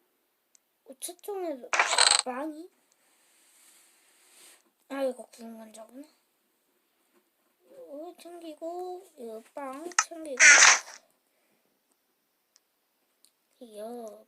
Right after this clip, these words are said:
빵집. 츄리, 케이크 하나만 줄래? 그리고 사막 마을과 관련된 걸 알고 있니? <clears throat> 퀘스트 밀 삼십. 퀘스트 완료. 들어가세요.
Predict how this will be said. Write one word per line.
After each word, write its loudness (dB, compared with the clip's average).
빵집. 0
츄리, 8
케이크 4
하나만 2
줄래? -4
그리고 -4
사막 -4
마을과 -4
관련된 -12
걸 -10
알고 -16
있니? -6
<clears throat> 6
퀘스트 -2
밀 -4
삼십. 2
퀘스트 -2
완료. -2
들어가세요. -14